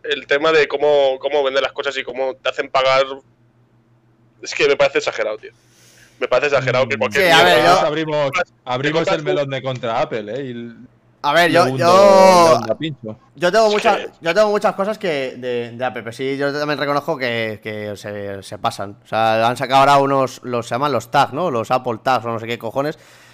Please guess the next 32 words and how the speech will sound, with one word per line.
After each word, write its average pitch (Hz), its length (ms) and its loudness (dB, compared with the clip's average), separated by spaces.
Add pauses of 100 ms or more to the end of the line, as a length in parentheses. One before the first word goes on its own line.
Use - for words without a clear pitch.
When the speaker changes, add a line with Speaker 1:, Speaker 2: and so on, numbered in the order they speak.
(140)
Speaker 3:
que 143 120 0
es 143 80 -2
como 151 420 4
una 151 120 4
especie 147 340 0
de 139 140 0
dispositivo, 185 1000 0
vale, 147 200 4
noventa 123 320 0
y 123 40 -2
nueve 143 200 2
pavos, 143 320 2
un 127 140 -6
pack 127 220 -2
de 123 100 -2
tres 147 380 -8 (240)
o 107 100 -6
de 107 100 -4
cuatro, 139 380 -2
creo, 151 340 -6
y 120 480 -2
en 117 80 -6
principio 127 280 -6
es 156 80 -4
como 156 160 -2
Speaker 2:
Se, 123 60 -2
Speaker 3:
que 131 60 -4
se 139 80 -8
Speaker 2:
se 131 40 -2
Speaker 3:
conecta 143 220 2
al 147 60 4
Speaker 2:
pasan, 143 180 4